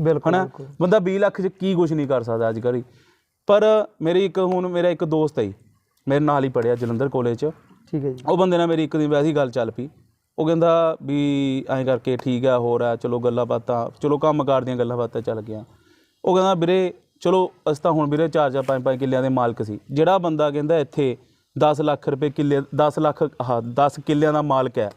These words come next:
Speaker 1: ਹੂੰ।
Speaker 2: ਉਹ ਬੰਦੇ ਨੂੰ ਤੁਸੀਂ ਮੋਟਾ ਮੋਟਾ ਹਿਸਾਬ ਲਾਓ ਵੀ ਛੇ ਲੱਖ ਰੁਪਏ ਦਾ ਉਹਨੂੰ ਠੇਕਾ ਠੇਕਾ ਆ ਗਿਆ।
Speaker 1: ਹੂੰ।
Speaker 2: ਕਹਿੰਦਾ ਪੰਜਾਹ ਹਜ਼ਾਰ ਰੁਪਏ ਮਹੀਨਾ ਉਹਦਾ ਹੋ ਗਿਆ, ਪੰਜਾਹ ਹਜ਼ਾਰ ਰੁਪਏ ਮਹੀਨਾ ਅੱਜ ਆਪਣੇ ਘਰੇ ਖਰਚਾ ਨਹੀਂ ਹੈ।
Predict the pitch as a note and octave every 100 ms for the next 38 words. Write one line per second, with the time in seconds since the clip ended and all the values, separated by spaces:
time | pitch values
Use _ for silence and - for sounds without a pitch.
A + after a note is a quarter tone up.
0 | _ - E3 D3+ C#3 G3+ G3+ G3 F#3+ F#3
1 | F#3+ F3+ - _ _ F3+ G3 F#3 F#3+ F#3
2 | F3 F3 F#3 E3 D#3+ D#3+ D#3 D3+ C#3+ D3+
3 | D3 D3+ F3 D#3+ D3+ C#3 B2+ A#2+ A#2+ G#2
4 | G#2 - - F3 E3 F3+ F#3+ F3+ E3+ F#3
5 | F#3+ F3+ F3 F3 F#3 F3+ D#3+ D#3+ E3+ C#3+
6 | A2+ A2 - F3 F3+ F#3 F3+ E3+ E3+ E3+
7 | D#3+ C#3+ C#3 C#3+ E3+ D#3 C#3+ C3+ - A#2+
8 | A2 A2